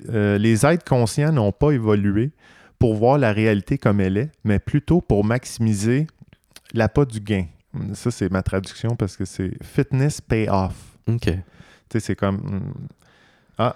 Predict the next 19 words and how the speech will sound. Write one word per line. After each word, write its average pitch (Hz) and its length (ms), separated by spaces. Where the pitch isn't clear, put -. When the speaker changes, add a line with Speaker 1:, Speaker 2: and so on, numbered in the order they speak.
Speaker 1:
il - 40
y - 20
a 113 40
une 113 100
po-, 110 400
tu - 80
vois 127 140
une, 131 80
une 113 120
pomme 123 220
à 117 60
un 107 140
mètre 107 280
versus 110 380
dix 104 140
mètres, 104 400
là. 107 240
Speaker 2:
Ouais. 85 300
Speaker 1:
Plus, 95 260